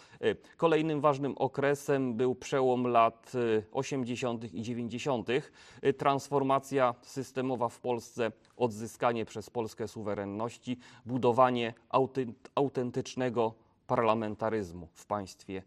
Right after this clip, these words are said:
polskim. Wówczas też, e, struktury Solidarności Rolników Indywidualnych zostały odtworzone. Miało to miejsce w marcu tysiąc dziewięćset osiemdziesiątego dziewiątego roku. E, to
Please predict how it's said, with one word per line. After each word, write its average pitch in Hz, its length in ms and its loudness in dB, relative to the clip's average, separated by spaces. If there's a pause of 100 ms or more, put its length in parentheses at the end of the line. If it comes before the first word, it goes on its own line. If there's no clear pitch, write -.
(200)
polskim. 117 480 -2
Wówczas 180 420 -2
też, 160 340 0
e, 131 120 4
struktury 143 640 -2
Solidarności 123 920 0
Rolników 127 520 0
Indywidualnych 117 840 -2
zostały 123 460 -2
odtworzone. 113 760 0 (260)
Miało 165 220 4
to 143 120 0
miejsce 135 440 -4
w 113 80 -10
marcu 139 400 -2
tysiąc 117 360 -10
dziewięćset 123 440 -10
osiemdziesiątego 110 840 -6 (100)
dziewiątego 101 680 -4
roku. 147 400 0 (480)
E, 135 120 8
to 190 360 4